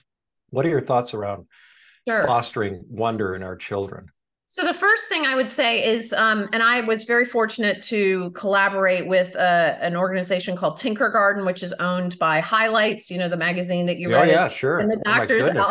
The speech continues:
Speaker 2: all the doctors will know the Highlights. Um,
Speaker 1: Mm-hmm.
Speaker 2: and, um, we looked at even from very, very young, one of the ways when kids are very, very young is to help them learn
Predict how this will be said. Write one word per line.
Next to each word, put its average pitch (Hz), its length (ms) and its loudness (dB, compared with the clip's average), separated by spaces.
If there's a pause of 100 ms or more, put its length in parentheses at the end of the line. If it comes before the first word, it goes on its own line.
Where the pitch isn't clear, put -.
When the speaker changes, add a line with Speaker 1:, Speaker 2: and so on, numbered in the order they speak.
Speaker 2:
all 277 120 4
the 302 100 4
doctors 311 420 2
will 277 100 2
know 240 140 2
the 262 120 4
Highlights. 202 480 4 (380)
Um, 247 380 4
Speaker 1:
Mm-hmm. 226 100 -8 (260)
Speaker 2:
and, 269 540 4
um, 240 300 2
we 277 120 2
looked 349 240 0
at 392 80 0
even 302 340 0
from 240 240 2
very, 320 320 2
very 240 320 2
young, 196 540 2
one 226 260 0
of 349 80 -2
the 302 100 2
ways 233 380 2
when 214 160 -4
kids 214 240 -4
are 190 140 -2
very, 240 300 2
very 202 260 2
young 175 240 0
is 190 300 -2
to 214 160 -4
help 214 300 0
them 214 200 2
learn 190 480 2